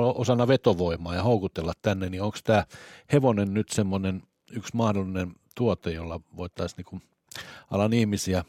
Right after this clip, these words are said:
houkutella, kun tää on tää Harjun oppimiskeskus tässä ja, ja nyt puhutaan Kannusjärven koulun, koulun tota jatkamisesta mahdollisen tommosena elämyskouluna ja näin, niin miten tällaisena matkailupäällikkö näkee asian?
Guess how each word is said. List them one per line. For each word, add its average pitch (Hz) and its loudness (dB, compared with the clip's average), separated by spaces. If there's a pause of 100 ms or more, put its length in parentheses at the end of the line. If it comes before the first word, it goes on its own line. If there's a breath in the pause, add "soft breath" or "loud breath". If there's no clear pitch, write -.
houkutella, 92 -2
kun - -12
tää 98 0
on 95 -2
tää 95 0
Harjun 95 2
oppimiskeskus - -6
tässä 90 -4
ja, 82 -4 (800 soft breath)
ja 82 -2
nyt 90 -4
puhutaan 87 -2 (100)
Kannusjärven 92 -4
koulun, 92 0 (720 loud breath)
koulun 95 0
tota 95 0
jatkamisesta 92 -4
mahdollisen 90 -6
tommosena 87 -8
elämyskouluna 85 -10
ja 90 -10
näin, 87 -8
niin - -16 (520 loud breath)
miten 98 0
tällaisena 87 0
matkailupäällikkö 85 -6
näkee - -12
asian? - -14